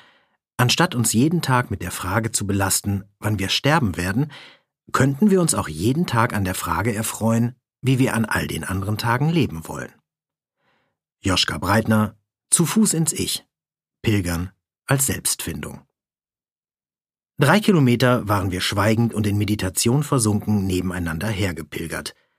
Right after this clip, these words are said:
Dann explodierte der Kopf des Staatsanwaltes wie aus dem Nichts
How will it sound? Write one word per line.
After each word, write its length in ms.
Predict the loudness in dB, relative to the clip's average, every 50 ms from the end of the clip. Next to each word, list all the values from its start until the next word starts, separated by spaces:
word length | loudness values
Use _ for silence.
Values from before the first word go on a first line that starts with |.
| _ _ _ _ _ _ _ _ _ _ _ 0
Dann 180 | 2 2 2
explodierte 680 | 2 0 -2 -4 0 0 2 2 4 4 2 2 0 -2
der 140 | -6 -6
Kopf 280 | -4 -2 -2 -2 -2 -2
des 140 | -6 -4 -4
Staatsanwaltes 960 | -2 -2 -2 -2 -2 -2 -2 -4 -4 -2 -2 -4 -4 -4 -2 -4 -4 -2 -2
wie 160 | -2 -2 0
aus 160 | 0 0 -2
dem 180 | 0 2 2 2
Nichts 500 | 2 2 0 -2 -4 -2 -2 -2 -2 -4